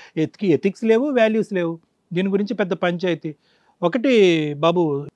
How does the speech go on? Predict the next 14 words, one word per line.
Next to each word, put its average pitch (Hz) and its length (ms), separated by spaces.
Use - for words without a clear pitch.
సంజు, 196 340
see 294 80
ఇక్కడ 220 180
నీ, 202 260
ఇప్పుడు 165 220
నువ్వు 190 160
అమ్మాయిని 208 340
లవ్ 190 180
చేయటం 208 220
అనేటటువంటిది 190 800
ఎంతవరకు 196 540
నిజం 185 240
అబద్ధం 180 360
అనేది 185 240